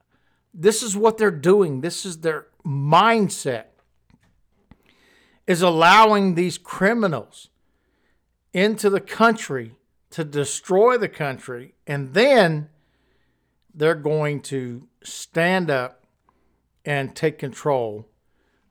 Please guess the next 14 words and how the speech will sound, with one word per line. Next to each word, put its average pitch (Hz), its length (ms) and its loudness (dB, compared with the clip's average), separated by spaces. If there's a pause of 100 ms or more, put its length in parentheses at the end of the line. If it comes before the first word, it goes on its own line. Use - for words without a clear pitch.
as 135 220 -6
tyrants 190 800 0 (340)
in 135 160 -10
this 120 160 -12
country. - 440 -12 (440)
So 131 380 -6 (720)
this 175 200 -6
is 208 100 -4
from 156 540 -4
November 165 520 -2 (440)
fifth 208 440 4 (200)
of 139 500 -4
twenty 147 300 -6
nineteen. 127 560 -10